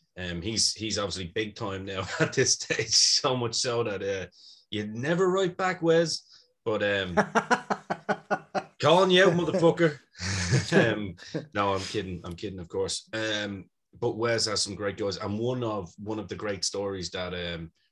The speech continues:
Speaker 2: Ron Moorhead was particularly intrigued by was the English lady that was over there on the beach. Which, um, are you familiar with the story?
Speaker 1: I'm not aware of this story at all,
Speaker 2: Okay.
Speaker 1: no.
Speaker 2: Yeah, Ron, Ron brought it to my attention, and it was funny. I'd actually been listening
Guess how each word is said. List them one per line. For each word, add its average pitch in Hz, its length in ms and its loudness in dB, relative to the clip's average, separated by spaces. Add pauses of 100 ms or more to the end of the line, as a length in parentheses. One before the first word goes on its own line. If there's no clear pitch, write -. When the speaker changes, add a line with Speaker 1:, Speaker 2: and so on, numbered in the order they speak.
(120)
Speaker 2:
Ron 101 160 -4
Moorhead 107 480 -2
was 92 160 -10
particularly 92 520 -10
intrigued 87 380 -8
by 87 200 -4
was 90 580 -6 (580)
the 110 160 0
English 156 280 2
lady 92 300 -2 (200)
that 90 120 -6
was 95 140 -6
over 92 160 -2
there 90 160 -6
on 85 80 -6
the 80 60 -10
beach. - 460 -8 (340)
Which, - 440 -8
um, 95 220 -12
are 95 80 -6
you 98 140 -4
familiar 110 340 -6
with 120 120 -6
the 127 60 -6
story? 156 400 -2 (800)
Speaker 1:
I'm 156 260 2
not 214 240 4
aware 240 260 4
of 196 120 0
this 123 120 -8
story 139 300 -2
at 165 160 -8
all, 170 160 4
Speaker 2:
Okay. 175 200 4
Speaker 1:
no. - 80 -10 (360)
Speaker 2:
Yeah, 110 140 4
Ron, 123 600 0
Ron 127 260 -4
brought 120 200 0
it 87 80 -10
to 101 60 -10
my 113 160 -2
attention, 101 360 -6
and 90 140 -8
it - 20 -8
was 90 140 -8
funny. 117 300 -4
I'd 92 220 -4
actually 92 600 -12
been 87 320 -8
listening 90 600 -4